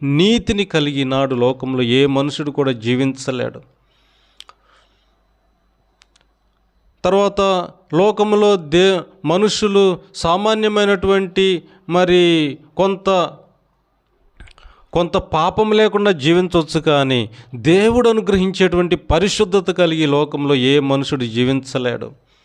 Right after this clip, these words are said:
అది కేవలము, అది కేవలము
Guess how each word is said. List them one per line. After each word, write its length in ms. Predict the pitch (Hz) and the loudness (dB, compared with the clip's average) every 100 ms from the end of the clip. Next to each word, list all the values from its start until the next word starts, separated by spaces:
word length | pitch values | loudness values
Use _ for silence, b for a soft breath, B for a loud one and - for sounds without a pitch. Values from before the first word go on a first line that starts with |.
| b b b b b | b b b b b
అది 280 | 123 120 123 123 | -2 0 -2 -4
కేవలము, 800 | - 135 147 151 147 143 131 113 107 b b b b b b b | -2 2 2 2 0 0 -2 -4 -10 b b b b b b b
అది 200 | 151 160 | -2 -2
కేవలము 880 | 156 151 160 185 190 185 180 170 135 | -4 -2 2 2 2 0 0 0 -4